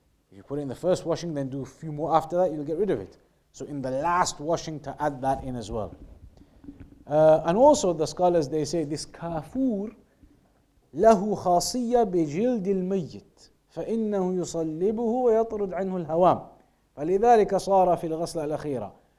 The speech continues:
لأنه لو كان في التي قبلها لزال بالماء، فيكون في الأخيرة من أجل أن يبقى أثره على جسم الميت من حيث الرائحة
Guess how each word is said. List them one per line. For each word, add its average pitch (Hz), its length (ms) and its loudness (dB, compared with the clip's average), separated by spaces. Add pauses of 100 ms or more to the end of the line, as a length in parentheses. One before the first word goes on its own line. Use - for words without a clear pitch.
لأنه 220 280 -2
لو 208 160 4
كان 214 260 2
في 160 100 -4
التي 180 260 0
قبلها 156 380 0
لزال 226 380 4
بالماء، 156 320 -2
فيكون 202 420 -4
في 147 80 -8
الأخيرة 165 400 -4
من 185 120 -4
أجل 165 260 -2
أن 175 240 -4
يبقى 185 520 0
أثره 180 540 -4
على 190 160 -6
جسم 214 220 -14
الميت 214 380 -8
من 190 120 -10
حيث 202 200 -10
الرائحة - 480 -6